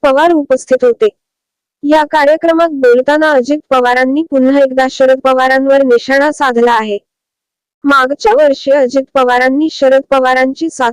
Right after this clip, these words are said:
सोडत भाजपसोबत जाण्याचा निर्णय घेतला. मावळमध्ये बोलताना शरद पवारांपासून दूर होण्याचं कारणही अजित पवारांनी सांगितलं. काळानुरूप बदल स्वीकारले जातात.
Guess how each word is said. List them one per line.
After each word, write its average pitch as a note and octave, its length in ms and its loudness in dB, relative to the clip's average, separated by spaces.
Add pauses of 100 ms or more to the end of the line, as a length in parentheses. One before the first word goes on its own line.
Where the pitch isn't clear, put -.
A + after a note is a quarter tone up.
सोडत D#4 360 0
भाजपसोबत B3+ 760 -2
जाण्याचा A#3 460 0
निर्णय C#4 360 4
घेतला. A3+ 400 0 (720)
मावळमध्ये D#4 680 2
बोलताना C4 600 0
शरद C#4 360 0
पवारांपासून C4 840 -2
दूर D4 240 0
होण्याचं E4+ 320 0
कारणही A#3+ 460 -2
अजित C4+ 340 0 (100)
पवारांनी C#4 540 0
सांगितलं. A3+ 520 0 (440)
काळानुरूप D4+ 560 0
बदल D4+ 380 0
स्वीकारले C4+ 580 0
जातात. G#3+ 320 -4